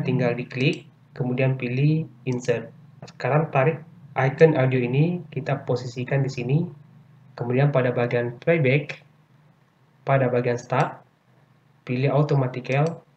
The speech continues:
lalu checklist pada bagian play across slide, dan checklist juga pada bagian hide during show, supaya icon audionya tidak muncul ketika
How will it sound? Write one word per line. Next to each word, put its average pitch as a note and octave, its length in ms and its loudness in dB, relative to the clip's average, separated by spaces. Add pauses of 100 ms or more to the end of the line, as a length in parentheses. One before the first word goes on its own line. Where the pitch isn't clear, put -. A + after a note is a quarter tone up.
(1500)
lalu C3 240 -2
checklist D3 480 -2
pada B2+ 240 0
bagian C#3+ 640 4 (160)
play C#3+ 260 2
across C#3+ 600 -2
slide, C3 320 0 (1800)
dan B2 160 -2
checklist C#3 400 -4
juga C#3+ 240 2
pada B2+ 240 -2
bagian C#3 720 2 (240)
hide D3 400 4
during B2 240 -2
show, A2+ 400 -4 (640)
supaya C#3 720 2 (340)
icon D3+ 380 2
audionya B2+ 560 2
tidak B2 240 -4
muncul A#2+ 340 -2
ketika C3+ 460 -2